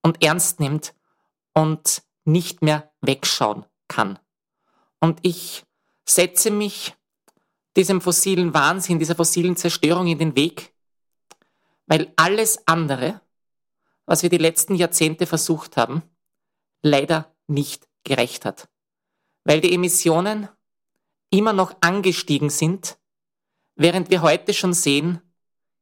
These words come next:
wie unser gemeinsames Haus, der Planet Erde, zugrunde gerichtet wird. Und wir sehen die Dürrekatastrophen in Europa, die ausgetrockneten Flüsse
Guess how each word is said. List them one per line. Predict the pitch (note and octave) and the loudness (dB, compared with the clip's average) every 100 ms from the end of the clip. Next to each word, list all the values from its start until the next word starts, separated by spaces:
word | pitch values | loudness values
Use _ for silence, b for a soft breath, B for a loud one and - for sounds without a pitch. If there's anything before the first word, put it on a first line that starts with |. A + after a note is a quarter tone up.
| _ _ | _ _
wie | D3+ E3+ F#3 G3 _ _ _ _ _ _ _ _ _ - _ _ _ _ _ _ _ _ _ _ | 0 2 2 -2 _ _ _ _ _ _ _ _ _ -20 _ _ _ _ _ _ _ _ _ _
unser | - F#3 E3+ F3+ F3 E3 - _ _ _ _ _ - | 0 2 2 0 0 -2 -6 _ _ _ _ _ 0
gemeinsames | F3+ F3 E3+ G#3 G#3+ F#3+ F3+ - | 2 4 2 0 -2 -2 -2 2
Haus, | E3+ B2 - - - _ _ _ - | 2 2 -2 -4 -8 _ _ _ -10
der | - | -4
Planet | - D#3+ E3 E3 D3+ | 0 2 0 0 0
Erde, | D3 G3 - _ _ _ _ _ _ - | 0 -2 -6 _ _ _ _ _ _ -4
zugrunde | - D#3 F3 D#3+ | -2 2 2 2
gerichtet | D3 B2+ A2+ A2+ - | -2 -4 -4 -8 -8
wird. | - _ b b - | -16 _ b b 0
Und | |
wir | D#3 | 2
sehen | D#3 F3+ F#3 G3+ F3+ _ _ _ _ - | 2 2 2 -2 -8 _ _ _ _ -2
die | D#3+ | 2
Dürrekatastrophen | G#3 A3+ A3+ G#3+ F#3 F#3 - F3+ F3 F3 | 2 4 2 0 0 0 2 0 2 0
in | D#3+ | 0
Europa, | D3+ F3 - F#3+ - _ _ - | 0 -2 -2 -6 -6 _ _ -4
die | - | 2
ausgetrockneten | F3 - G3 E3 E3 E3 D#3 | 2 2 0 0 0 -2 -4
Flüsse | - D#3 F3 - F#3+ | 0 0 0 0 -4